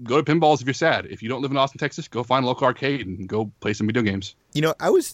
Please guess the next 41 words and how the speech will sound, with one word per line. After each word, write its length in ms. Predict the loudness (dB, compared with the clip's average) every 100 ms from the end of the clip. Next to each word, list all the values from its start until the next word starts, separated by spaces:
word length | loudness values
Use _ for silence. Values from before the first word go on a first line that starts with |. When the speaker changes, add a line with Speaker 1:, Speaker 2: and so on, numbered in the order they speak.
| -4
Speaker 2:
theorizing, 960 | 0 4 4 2 0 -4 -4 -4 -4 -8 -12
uh, 120 | -12
I 100 | -8
think, 180 | -4 -4
like, 160 | -4 -6
a 40 |
year 440 | -10 -6 0 2 2
ago 560 | 0 0 0 -2 -2
that, 320 | -2 -2 -2 -4
you 60 |
know, 240 | -2 -2 -2
watching 380 | -2 -2 -2
Back 180 | 0 0
to 80 | -2
the 60 | -10
Future 300 | -8 -6 -6
Two, 680 | -8 -6 0 0 0 -4 -8 _ -20 -20 -20 -20 -20 -10
uh, 320 | -4 -2 -2 -6 _ -6
you 100 | -4
know, 120 | -4
there 200 | -2 -2 0
aren't 220 | 0 0
any 160 | -2 -4
Cafe 400 | -2 -4 0 -2
eighties, 680 | 0 -2 -2 -4 -10 -12 -6
but 180 | -4
it, 180 | -4 -8 -10 -14 -12
I, 200 | -4 -4
I, 100 | 0
I 60 | -2
came 480 | -2 -10 -4 -2 0
up 200 | -2 -4
to 140 | -12
the 120 | -4 -2
re-, 120 | -4 -2
realization 680 | 0 2 2 -2 -4 -4
that 160 | -4 -4
maybe 360 | -2 -2 -2 -2
our 160 | -2
Cafe 440 | -2 -2 -2 -2 -2
eighties 560 | -2 -2 -2 -4 -8